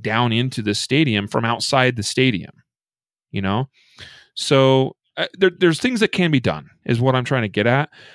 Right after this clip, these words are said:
uh, or, or at least some things I think that has to be considered. I, what, what could you do specifically about this situation? I don't mean to be going way out in the weeds on this, but I think you'd have to have,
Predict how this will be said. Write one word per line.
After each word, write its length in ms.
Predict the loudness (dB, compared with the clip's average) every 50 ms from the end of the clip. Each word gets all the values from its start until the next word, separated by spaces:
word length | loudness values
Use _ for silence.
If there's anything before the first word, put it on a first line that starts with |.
| _ _ -2
uh, 120 | -2 0
or, 220 | 2 2 0 0 0 -4 -8 -10 -10 -6 0 2
or 80 | 2
at 60 | 4
least 200 | 4 4 2 2
some 100 | -2 -2
things 180 | -2 -2 0 2
I 100 | 2 2
think 160 | 2 0 -2
that 100 | -4 -2
has 200 | -2 -2 -4 -4 -6
to 80 | -4
be 120 | -4 -4 -4
considered. 480 | -4 -8 -8 -6 -4 -4 -4 -4 -6
I, 40 | -8
what, 280 | -6 0 2 2 2 4
what 160 | 2 2 2
could 160 | 2 0 0
you 80 | 2 0
do 480 | 2 4 4 4 2 0 -2 -8 -12 -14
specifically 420 | -8 -4 -2 0 0 0 0 0
about 180 | 0 0 0 2
this 160 | 0 0 -2
situation? 480 | -2 -2 0 0 0 0 -2 -4 -10 -14 _ _ _ -4
I 100 | 0 0
don't 120 | 0 0
mean 140 | 0 -2 -2
to 140 | -4 -4 -4
be 120 | -2 -2
going 180 | 0 -2 -2 0
way 120 | 0 -2
out 80 | -2 -2
in 60 | -4
the 80 | -4 -2
weeds 280 | 0 0 0 0 0
on 80 | -2 -2
this, 180 | -2 -4 -4 0
but 200 | 0 0 0 0 _ -14 -20 -20 -20 _ _ _
I 120 | -2 -2 0
think 240 | 0 -2 -2 -2
you'd 100 | -2 -2
have 220 | -2 -2 -4 -4 -6
to 80 | -6
have, 480 | -6 -4 -2 0 2 2 2 0 -2 -4